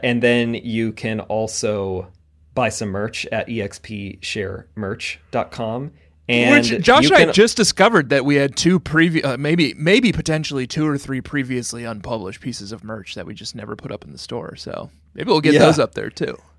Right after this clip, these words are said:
Speaker 1: We're gonna get those up pretty soon, 'cause Tanner has some stickers of one of them accidentally, and it is very good looking.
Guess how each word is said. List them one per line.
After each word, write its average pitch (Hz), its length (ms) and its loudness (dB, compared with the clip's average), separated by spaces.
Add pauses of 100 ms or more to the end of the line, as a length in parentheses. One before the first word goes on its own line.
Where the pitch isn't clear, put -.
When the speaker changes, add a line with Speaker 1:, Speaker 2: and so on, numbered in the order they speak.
(140)
Speaker 1:
We're 175 220 2
gonna 285 160 6
get 220 160 6
those 185 260 6
up 165 200 6
pretty 139 200 4
soon, 113 560 2 (120)
'cause 127 320 0
Tanner 165 420 4
has 143 240 4
some 131 220 0
stickers 131 480 0
of 117 100 -2
one 120 160 2
of 107 100 -2
them 107 380 -2
accidentally, 104 840 -4
and 92 360 -6
it - 240 -6
is 95 440 -4
very 92 320 -6
good - 160 -14
looking. - 340 -14